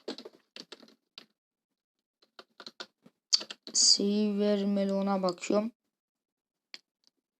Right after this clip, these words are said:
Ee, bir şeye bakıp geliyorum arkadaşlar hemen.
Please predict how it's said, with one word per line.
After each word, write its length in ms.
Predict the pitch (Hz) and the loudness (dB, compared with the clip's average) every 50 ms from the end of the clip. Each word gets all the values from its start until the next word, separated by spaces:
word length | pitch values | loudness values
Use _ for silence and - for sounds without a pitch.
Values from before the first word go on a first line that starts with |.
| _ _ _ _ _ _ _ _ _ _ _ _ _ _ _ _ _ _ _ _ _ _ _ - - - - - - - - - - - - _ _ _ _ _ _ _ _ _ _ _ _ _ _ _ _ _ _ _ - | _ _ _ _ _ _ _ _ _ _ _ _ _ _ _ _ _ _ _ _ _ _ _ -20 -20 -20 -20 -18 -20 -20 -20 -20 -20 -20 -20 _ _ _ _ _ _ _ _ _ _ _ _ _ _ _ _ _ _ _ -4
Ee, 280 | 175 170 165 165 160 170 | 0 2 2 2 2 2
bir 60 | 196 | 4
şeye 260 | - - 226 226 226 | 4 6 6 6 8
bakıp 320 | 214 214 214 - 214 - | 6 6 6 4 -2 0
geliyorum 400 | - 220 214 214 214 208 196 185 | 4 4 6 8 8 6 6 6
arkadaşlar 580 | 180 175 175 175 - 170 165 165 - - 170 160 | 4 2 2 2 0 0 0 0 0 0 0 0
hemen. 260 | 160 160 170 202 240 | -2 -2 -4 -6 -6